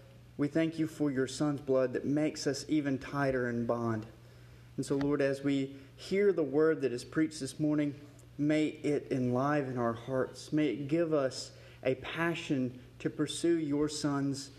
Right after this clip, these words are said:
kingdom, as he reminds us to seek first your kingdom. And so, as we hear the word preached, as we listen closely and intently to what you have for this morning, may we be enriched,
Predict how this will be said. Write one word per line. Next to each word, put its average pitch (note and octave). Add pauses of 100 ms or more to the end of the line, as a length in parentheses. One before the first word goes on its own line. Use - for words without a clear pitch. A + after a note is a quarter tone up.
(120)
kingdom, B2+ (920)
as C3+
he D#3
reminds C#3+
us B2
to -
seek -
first C#3+
your C#3
kingdom. A#2 (720)
And C3
so, C3 (240)
as E3
we D#3
hear E3+
the E3
word C#3
preached, B2+
as C3
we C3+ (260)
listen F#3
closely D#3
and B2
intently B2 (300)
to D3+
what D#3
you C#3+
have D3+
for C#3+
this B2
morning, C3 (320)
may C#3
we C3
be B2+
enriched, B2